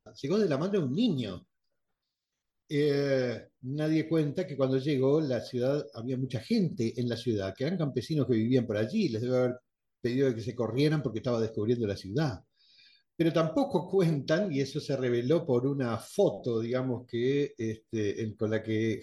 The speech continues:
Hiram Bingham se per-, se, se pisó el palito, había en el, en el muro de uno de los, eh, templos de Machu Picchu, en el templo de las tres ventanas,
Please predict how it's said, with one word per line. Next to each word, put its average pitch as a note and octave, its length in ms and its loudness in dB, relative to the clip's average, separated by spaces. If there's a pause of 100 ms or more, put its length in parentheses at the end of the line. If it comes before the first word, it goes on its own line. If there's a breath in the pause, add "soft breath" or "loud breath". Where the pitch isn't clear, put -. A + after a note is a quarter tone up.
Hiram B2 260 2
Bingham B2+ 320 -2
se G#2+ 120 -4
per-, F#2+ 260 -6 (160)
se, G#2 340 -8
se - 180 -8
pisó A#2 220 -2
el C#3 120 0
palito, C#3 560 0 (480 loud breath)
había D#3+ 680 0 (480)
en C3 220 2
el, A#2+ 420 0
en A#2 140 -4
el A#2 140 -2
muro D3+ 420 6
de A#2 140 4
uno C#3 200 2
de A2 80 2
los, A#2+ 480 -4
eh, F#2+ 320 -2
templos A#2+ 640 4
de A2+ 80 0
Machu B2 300 -4
Picchu, C#3+ 300 -4
en A#2 80 -2
el G#2+ 100 -4
templo B2+ 240 0
de G2+ 60 2
las - 80 -8
tres C3 140 -2
ventanas, A2+ 640 -4